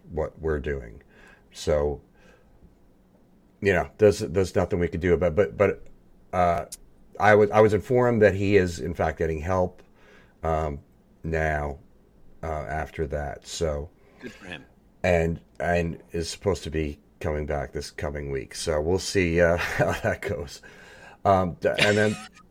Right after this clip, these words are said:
Speaker 2: <laughs>
Speaker 1: and then the, the other singer was, was imbibing as well. And then specifically on Sunday, went way too far on stage. And, uh,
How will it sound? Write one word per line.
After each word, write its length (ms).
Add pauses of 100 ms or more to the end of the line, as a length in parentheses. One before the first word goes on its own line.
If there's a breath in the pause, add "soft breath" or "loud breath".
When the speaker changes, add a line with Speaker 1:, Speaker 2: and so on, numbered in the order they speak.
(180)
Speaker 2:
<laughs> 540
Speaker 1:
and 180
then 200
the, 160 (200)
the 340
other 440
singer 580
was, 440
was 240
imbibing 500
as 140
well. 540
And 200
then 240 (160)
specifically 720
on 200
Sunday, 680 (960 soft breath)
went 360
way 220
too 160
far 380 (800)
on 200
stage. 480
And, 300
uh, 240